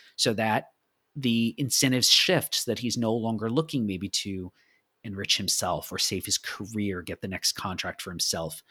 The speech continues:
rather than, uh, doing what's right for the company in the long term. All of these things come down to a, a sh-, a shift in process,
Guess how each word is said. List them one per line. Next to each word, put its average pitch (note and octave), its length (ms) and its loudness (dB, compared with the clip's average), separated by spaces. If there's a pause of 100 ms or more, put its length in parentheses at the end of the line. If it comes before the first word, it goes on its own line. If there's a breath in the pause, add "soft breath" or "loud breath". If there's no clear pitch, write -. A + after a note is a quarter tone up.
(440 soft breath)
rather G2+ 420 -4
than, F2+ 520 -6 (280)
uh, E2 240 -8
doing A2 260 0
what's G2+ 200 0
right G#2 200 -2
for - 120 -8
the - 80 -10
company G2 720 0 (320)
in B2 140 2
the G2+ 60 0
long F#2 320 -2
term. A2 400 -4 (280)
All F#3+ 260 8
of F#3+ 80 2
these F3 200 2
things C3 200 2
come A#2+ 220 -2
down F#2+ 240 -4
to F#2 420 -4 (400)
a, - 60 -8 (220)
a - 40 0
sh-, - 280 0 (100)
a C3+ 100 2
shift - 320 6
in A#2+ 120 4
process, - 720 0